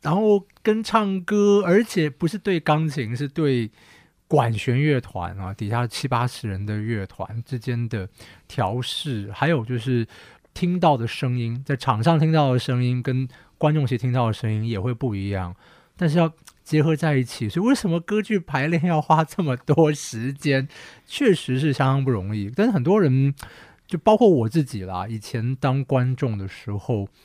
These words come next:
并没有想到这一些，我就看结果，觉得说：“哎呀，那个走路怎么怪怪的，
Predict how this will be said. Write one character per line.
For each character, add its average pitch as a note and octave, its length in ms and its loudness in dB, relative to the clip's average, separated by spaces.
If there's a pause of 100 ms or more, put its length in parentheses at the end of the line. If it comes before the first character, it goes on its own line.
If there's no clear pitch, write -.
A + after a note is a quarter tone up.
(220)
并 A#3+ 240 0
没 C3 400 0
有 A2 280 0
想 G2+ 280 -8
到 A#2+ 160 -4
这 A2+ 140 -4
一 G2 120 -6
些， F#2 360 -12 (380)
我 C3+ 80 -6
就 D3 80 -4
看 E3+ 220 0
结 B2+ 240 0
果， A#2 300 -4
觉 B2 140 -6
得 B2 80 -4
说 C#3+ 100 -4
：“哎 F#3+ 100 -6
呀， G3+ 200 -2
那 G#3+ 60 -4
个 F#3 140 2 (400)
走 C3+ 160 -2
路 F3 160 0
怎 C3+ 120 -2
么 B2+ 120 0
怪 D3+ 320 -2
怪 C3+ 340 -2
的， G#2 280 -8